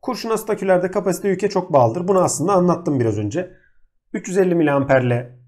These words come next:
yirmi saat çalışırken on saat çalıştığında yedi yüz miliamper olsun diyemiyoruz düz bir orantıyla. Birazcık daha az akımda on saat çalışabiliyor. Mesela yirmi bir amperle siz bekleyebilirsiniz ki akü kapasitesinin üç katı, o zaman yirmi dakika çalışsın. Hayır, sadece sekiz dakika çalışıyor.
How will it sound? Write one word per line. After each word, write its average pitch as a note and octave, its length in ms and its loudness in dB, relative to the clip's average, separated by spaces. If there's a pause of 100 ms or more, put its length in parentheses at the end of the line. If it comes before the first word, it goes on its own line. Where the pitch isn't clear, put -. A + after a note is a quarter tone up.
yirmi F#3+ 280 0
saat C3+ 260 2
çalışırken D3 680 -4
on G3+ 180 4
saat F3 280 2
çalıştığında E3 480 -2
yedi F#3 280 0
yüz F3+ 160 -2
miliamper D3+ 400 0
olsun D3+ 340 -2
diyemiyoruz B2+ 480 2
düz A#2 220 -2
bir A#2+ 60 -2
orantıyla. A2+ 500 -6
Birazcık C#3 380 0
daha G#3 180 -4
az G3+ 240 2
akımda A#2 600 -6 (440)
on C3 140 0
saat A#2+ 300 -2
çalışabiliyor. A#2+ 500 -6
Mesela F3+ 360 0
yirmi F3+ 360 2
bir G3 60 2
amperle E3 640 0
siz D#3 360 -6
bekleyebilirsiniz D3+ 760 -2
ki D3+ 100 -6
akü - 180 -10
kapasitesinin C#3 540 -6
üç F3+ 160 -6
katı, C#3 200 -4
o C#3+ 80 0
zaman C3+ 220 0
yirmi D3+ 280 2
dakika A#2+ 260 -4
çalışsın. A2+ 340 -12
Hayır, D#3 280 -2
sadece D#3 380 -4
sekiz D#3 300 -6
dakika A2 300 -8
çalışıyor. F#2 420 -10